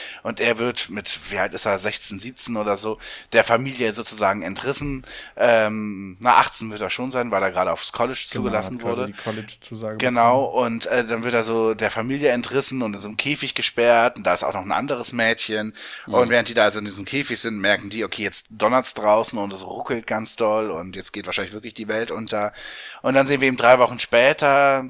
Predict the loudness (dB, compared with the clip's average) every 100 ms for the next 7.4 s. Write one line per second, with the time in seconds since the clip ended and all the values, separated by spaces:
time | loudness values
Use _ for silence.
0 | -4 -6 -4 -4 -2 -2 2 4 6 2
1 | -2 -6 -8 -4 0 4 4 2 -2 -6
2 | -10 -14 -18 -18 -18 -18 -20 0 4 4
3 | 2 -4 -6 -4 -2 -2 -4 -6 -4 -4
4 | -4 -4 -4 -2 -2 -2 0 2 4 2
5 | -6 -6 -6 -6 -12 -6 0 0 0 -4
6 | -4 -2 -2 -2 -2 -4 -4 -2 -2 -2
7 | 0 0 0 -4